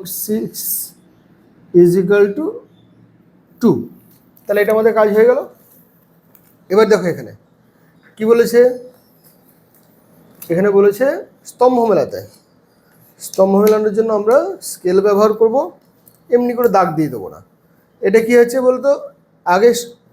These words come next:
বা-, শব্দটাকে সুন্দর করে লিখতে হবে, সাজিয়ে লিখতে হবে। বানগা বলে কিছু হয় না, বাগান। তাহলে এটা ফুলটা দেখেই মনে হচ্ছে, তাহলে এটা ফুল গাছের বাগান। তাহলে বয়াকার, গয়াকার,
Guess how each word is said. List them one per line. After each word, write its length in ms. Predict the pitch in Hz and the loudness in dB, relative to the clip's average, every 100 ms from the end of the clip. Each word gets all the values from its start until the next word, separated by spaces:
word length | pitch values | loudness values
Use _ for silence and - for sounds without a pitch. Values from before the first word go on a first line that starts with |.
| 156 | -10
বা-, 240 | 156 170 - - | -6 -6 -8 -8
শব্দটাকে 500 | 175 180 214 240 269 311 - | -6 -2 2 2 2 -4 -6
সুন্দর 240 | 220 220 233 | -4 -2 0
করে 120 | 254 262 | -2 -2
লিখতে 220 | 269 302 226 | -2 0 0
হবে, 160 | 160 135 | 0 -2
সাজিয়ে 340 | 202 214 247 | -2 -2 -2
লিখতে 200 | 214 - 143 | -4 -4 -6
হবে। 200 | 98 98 - _ _ _ _ | -6 -12 -18 _ _ _ _
বানগা 480 | 165 180 220 254 254 | -4 0 2 2 2
বলে 200 | 254 254 262 | 4 4 2
কিছু 160 | 233 208 | -2 -2
হয় 140 | 180 165 | -2 -2
না, 60 | 135 160 | -2 2
বাগান। 680 | 175 208 240 208 214 220 151 - - _ _ _ _ 165 | 4 4 4 2 0 0 -2 -12 -20 _ _ _ _ -10
তাহলে 140 | 170 - 196 | -10 -10 -4
এটা 140 | 214 208 - | -2 -2 -6
ফুলটা 240 | 233 233 254 | -4 2 2
দেখেই 240 | 240 262 | 2 2
মনে 100 | 262 254 | 2 2
হচ্ছে, 180 | 262 254 | 0 2
তাহলে 240 | 254 262 262 | 4 6 4
এটা 120 | 262 240 - | 2 0 0
ফুল 140 | 254 | -2
গাছের 260 | 254 254 254 | 0 2 2
বাগান। 260 | 220 220 262 311 - _ _ _ _ _ - | 2 2 -2 -4 -18 _ _ _ _ _ -6
তাহলে 180 | 185 170 | -4 2
বয়াকার, 720 | 175 180 185 190 214 233 254 370 403 _ _ _ _ _ _ _ _ _ _ _ _ _ _ _ _ _ _ _ - _ - - 143 | 4 6 4 2 2 2 2 -2 -12 _ _ _ _ _ _ _ _ _ _ _ _ _ _ _ _ _ _ _ -20 _ -20 -14 -2
গয়াকার, 720 | 151 151 156 170 170 202 220 | 2 4 6 4 2 0 0